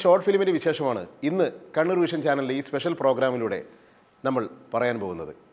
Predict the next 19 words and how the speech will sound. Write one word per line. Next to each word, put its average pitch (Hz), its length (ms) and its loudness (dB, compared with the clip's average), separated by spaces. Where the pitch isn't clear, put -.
ഷോർട്ട് 127 180 -4
ഫിലിമിൻ്റെ 143 300 -2
പേര് 147 260 0
കൊളോസിൻസ് 147 520 -2
എന്നാണ്. 113 240 -4
ചിത്രമൂല 220 420 4
ക്രിയേഷൻസിൻ്റെ 185 680 2
ബാനറിൽ 131 320 2
നവാഗതനായ 156 540 4
മുരളി 185 360 6
ലക്ഷ്മണാണ് 147 440 0
ഈ 185 100 -2
ഒരു 170 140 2
ഷോർട്ട് 139 220 0
ഫിലിം 123 180 -4
നിങ്ങൾക്കായി 135 360 0
അണിയിച്ചൊരുക്കിയിരിക്കുന്നത്. 110 840 -6
സൈന 175 300 6
മൂവീസിൻ്റെ 190 420 2